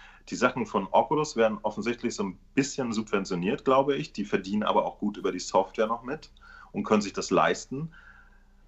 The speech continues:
Das Problem ist aber, dass, dass, ähm, damit nicht die, die, äh,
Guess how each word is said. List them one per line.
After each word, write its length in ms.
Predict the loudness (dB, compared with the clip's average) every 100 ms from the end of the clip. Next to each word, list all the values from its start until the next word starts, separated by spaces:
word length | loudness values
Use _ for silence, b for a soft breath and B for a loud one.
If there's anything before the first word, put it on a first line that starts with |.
| _ _ -20 -6
Das 160 | -2 -2
Problem 340 | 2 4 4
ist 120 | 2 2
aber, 240 | 4 4
dass, 260 | 2 0 -2
dass, 360 | -4 -4 -8 -6
ähm, 680 | -2 0 -2 -6 -14 -18 -20 -20 -20 -20 -2
damit 540 | 4 4 2 -4 -8
nicht 400 | -6 -6 -8 -14
die, 380 | -12 -8 -6 -6
die, 480 | -6 -6 -6 -8 -12 B B B B B -10
äh, 400 | -4 -2 -2 -6